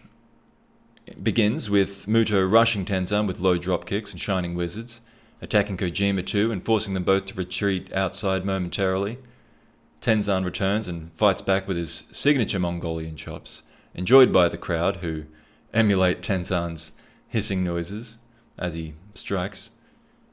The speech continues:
Soon it's Muto that needs a break beyond the ring. He rolls back in to tag Chono, then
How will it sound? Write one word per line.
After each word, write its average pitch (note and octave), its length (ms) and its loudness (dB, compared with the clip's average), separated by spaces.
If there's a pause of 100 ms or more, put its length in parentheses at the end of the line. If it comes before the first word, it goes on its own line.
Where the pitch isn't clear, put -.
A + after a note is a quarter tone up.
(680)
Soon C3 220 2
it's - 300 -2
Muto G#2+ 600 4
that F2+ 220 0
needs F#2+ 300 0
a E2+ 40 -8
break F#2 420 -2 (200)
beyond F#2+ 260 -2
the F2 80 -4
ring. F#2+ 220 -4
He E2+ 140 -4
rolls F2+ 340 -2
back F#2 320 -4
in G2 180 -4
to - 80 -12
tag F2 320 -2
Chono, F#2+ 460 -2
then F2 200 -4